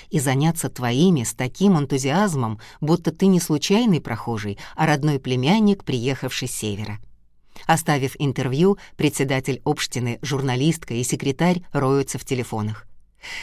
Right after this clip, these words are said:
"Это вам надо направо от окружного тока, поверните около ресторана "Форсаж", и там не проехать, поставьте машину внизу.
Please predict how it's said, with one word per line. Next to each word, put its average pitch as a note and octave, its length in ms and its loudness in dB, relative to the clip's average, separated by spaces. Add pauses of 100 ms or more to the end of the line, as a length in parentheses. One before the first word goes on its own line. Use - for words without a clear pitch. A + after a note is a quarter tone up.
(160)
"Это G#3 240 4
вам G#3+ 240 6
надо G3+ 260 6
направо F3 720 4 (260)
от F#3 180 4
окружного F3 560 4
тока, D3+ 520 2 (240)
поверните G3 640 4
около G3 380 4
ресторана E3 580 2
"Форсаж", D3 600 0 (280)
и G3+ 140 6
там A3 300 4
не B3 80 4
проехать, F#3+ 600 4 (220)
поставьте F#3+ 480 4
машину G#3 460 4
внизу. D#3+ 520 4